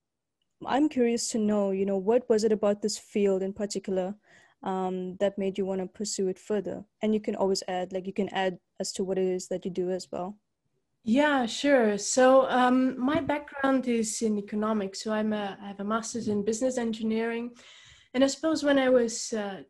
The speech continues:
Speaker 2: twenty-three, twenty-four, uh, about to graduate, I didn't quite feel up to joining, uh, a big company a-, as a consultant or something.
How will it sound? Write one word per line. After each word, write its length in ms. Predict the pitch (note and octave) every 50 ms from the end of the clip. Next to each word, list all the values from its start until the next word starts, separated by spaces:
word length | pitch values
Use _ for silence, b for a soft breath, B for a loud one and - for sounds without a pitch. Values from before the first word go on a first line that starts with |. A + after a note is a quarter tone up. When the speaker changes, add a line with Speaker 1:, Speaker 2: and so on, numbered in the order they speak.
| _ _
Speaker 2:
twenty-three, 520 | _ - A#3+ A#3 A3+ A3 A3 - A3+ A3+ A3
twenty-four, 560 | A3 A3+ A3 G#3+ G3+ G#3 - G#3+ G#3+ G#3+ G#3+
uh, 360 | G#3 G3 F#3 F#3+ F#3 - A#3 - - -
about 280 | A3 G#3 A3 A3+ A3 A3
to 80 | A3+ A3+
graduate, 540 | G#3+ A3 A#3 A3+ A3+ A#3 B3 B3 A#3+ A3+
I 80 | A3+ A3+
didn't 580 | A3+ D4+ D4 D4+ D4+ C#4+ C#4+ - - - - _ _ _ b b b b b b _
quite 420 | - - - D4 C#4+ - - D4+ -
feel 300 | - - B3 A#3 A3+ A3+
up 160 | A3 A3 -
to 100 | - G#3+
joining, 720 | G#3+ - - G#3+ G#3+ G#3+ A3 A3+ A3 G#3+ G#3+ G#3 G3+ F#3
uh, 260 | F#3+ F#3+ F#3 F3+ - -
a 40 | F#3
big 280 | F3+ G#3+ G#3+ G#3+ G#3+
company 580 | - - A#3 A3 A3 G#3+ G#3+ A3 G#3+ G3+ G3+ G3+
a-, 180 | G3 G3 - - -
as 220 | G3 F#3+ F#3 -
a 40 | F#3+
consultant 640 | - - G3+ G3+ G3+ A3 A3 A3+ A3 A#3 A3+ G#3+ G3+
or 60 | F#3+
something. 580 | F#3+ - F#3+ F#3+ F#3 - G#3 G#3+ A3 A3+ A3